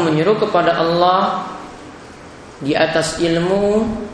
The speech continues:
Jalan inilah juga jalan yang ditempuh olehku dan para sahabatku atau orang-orang yang mengikutiku." Hadis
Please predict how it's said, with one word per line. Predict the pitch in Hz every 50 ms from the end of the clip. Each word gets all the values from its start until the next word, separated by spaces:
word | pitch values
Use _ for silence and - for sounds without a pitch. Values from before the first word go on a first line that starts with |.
| - - - - - - - - 143
Jalan | 135 151 151 143 143 143 143 143
inilah | 160 170 175 170 147
juga | 143 143 160 156 151 147
jalan | - 151 143 143 143 147 160 165 170 160
yang | 151 139 139
ditempuh | - 143 143 139 160 160
olehku | - 156 147 147 143 143 - 175 180 165
dan | 143 139 131 127 127 123
para | 127 143 147 156 165
sahabatku | 156 - - 143 127 127 131 123 120 131 127 127 - - 147 139 127 110 - - 127 123 123
atau | - 151 156 165 175 185 196 196 - - - - - -
orang-orang | 160 160 151 143 143 143 147 160 170 170 160
yang | 160 160 156
mengikutiku." | 147 139 143 139 127 - 131 120 - - 127 127 127 123 117 110 107 101 - - - - - - - - - - - - - - - - - - -
Hadis | 143 - 190 196